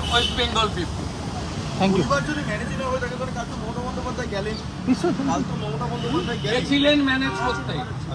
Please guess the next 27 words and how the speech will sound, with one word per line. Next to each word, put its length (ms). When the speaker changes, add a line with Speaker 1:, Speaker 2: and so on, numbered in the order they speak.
Speaker 1:
ভয় 260
দেখিয়েছে 580
নির্মল 400
ঘোষরা। 520
ওর 120
বাড়িকে 380
পাহারা 400
দিয়ে 240
বসেছিল 480
মিঠু 260
মজুমদার, 540
কাউকে 400
ইন্ডিপেন্ডেন্টলি 760
কথা 200
বলতে 340
দেয়নি, 320
কাউকে 360
ইন্ডিপেন্ডেন্টলি 640
কথা 180
বলতে 320
দেয়নি। 320
ওনার 200
বাবা 280
যখন 240
ব্যক্তিগতভাবে 680
আমার 220
সঙ্গে 180